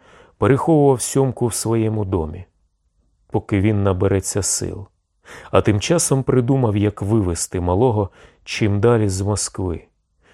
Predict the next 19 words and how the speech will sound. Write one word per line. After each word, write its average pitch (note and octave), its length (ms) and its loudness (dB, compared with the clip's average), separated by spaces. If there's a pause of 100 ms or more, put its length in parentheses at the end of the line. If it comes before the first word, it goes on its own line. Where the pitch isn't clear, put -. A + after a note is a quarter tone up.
щоб A2+ 340 0
він C3 220 4
не A#2+ 100 2
потрапив A2 540 0
на G2+ 120 2
очі G#2+ 360 -2
нікому. F#2+ 520 -8 (1000)
І G2 100 4
якимсь C3+ 360 4
знайомим B2 680 2 (300)
чи - 200 -2
видним G#2+ 380 2
людям F#2 400 -2
боярин C#3 460 2
не C#3 100 2
міг A#2 240 0
довірити F#2 520 -2
таку F#2 260 -8
таємницю. F#2 720 -6